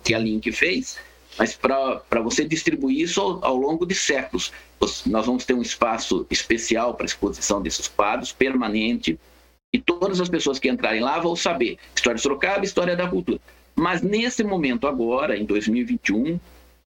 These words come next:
os trabalhos que vão ser apresentados com essa nova, nossa proposta são trabalhos que podem até fazer um spoiler do que eles vão fazer no futuro.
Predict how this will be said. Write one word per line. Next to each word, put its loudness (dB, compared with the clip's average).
os 0
trabalhos 0
que 0
vão -2
ser 2
apresentados 0
com 0
essa 0
nova, -2
nossa 0
proposta -2
são 0
trabalhos 0
que -6
podem 0
até -2
fazer 2
um 2
spoiler 0
do 0
que 2
eles 0
vão 0
fazer 0
no 0
futuro. 0